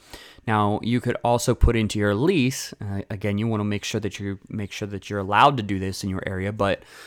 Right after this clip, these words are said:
a lot of people, what they do is they put a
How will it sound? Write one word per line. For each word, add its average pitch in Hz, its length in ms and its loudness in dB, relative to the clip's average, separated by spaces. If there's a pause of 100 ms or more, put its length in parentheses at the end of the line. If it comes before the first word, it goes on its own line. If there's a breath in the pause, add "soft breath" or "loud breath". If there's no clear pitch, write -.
(140 loud breath)
a - 40 0
lot 107 200 6
of - 60 -4
people, 113 220 -6
what 107 140 0
they 104 120 -4
do 101 180 -2
is 95 100 -4
they 98 80 -4
put - 380 -4 (360)
a 98 320 -4